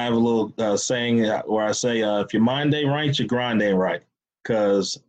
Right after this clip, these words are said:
you know, anything that you do without having the right mindset associated to it is,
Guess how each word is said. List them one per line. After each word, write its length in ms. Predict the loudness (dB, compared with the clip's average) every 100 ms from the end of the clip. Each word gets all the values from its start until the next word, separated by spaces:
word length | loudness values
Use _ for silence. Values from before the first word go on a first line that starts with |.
| _
you 100 | -4
know, 200 | -2 -2 -2
anything 460 | 0 0 0 0
that 180 | 0 2
you 120 | 0
do 340 | 0 0 2 2
without 320 | 2 0 0
having 180 | 0 2
the 100 | 2
right 200 | 2 2
mindset 480 | 2 2 0 0 0
associated 600 | 0 -2 0 0 0 0
to 240 | 0 0
it 180 | 0 -2
is, 480 | -2 0 2 0